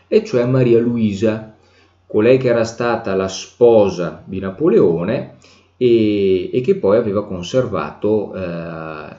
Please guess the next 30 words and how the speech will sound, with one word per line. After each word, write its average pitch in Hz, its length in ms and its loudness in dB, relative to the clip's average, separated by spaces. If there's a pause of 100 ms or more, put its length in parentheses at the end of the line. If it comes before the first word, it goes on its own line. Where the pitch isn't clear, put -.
il 107 120 -8
ducato 101 400 -8
di 98 100 -6
Parma. 82 720 -8 (340)
Ehm, 78 380 -14
si - 160 -14
era 90 140 -8
trovato 92 340 -6
un 92 80 -6
amante 82 380 -6
a 139 60 0
Parma, 107 440 -2
non 92 160 -4
era 90 140 -4
andato 90 240 -4
a 85 40 -8
trovare 92 360 -4
Napoleone 90 560 -6
sull'isola 95 500 -6
d'Elba 87 540 -2 (320)
e 139 100 0
Maria 139 300 4
Luisa 165 480 0
conserva 113 680 -2
quel 113 140 0
ducato 131 420 -2
fino 98 320 -4
alla 101 140 -2
propria 87 400 -6
morte. 73 460 -10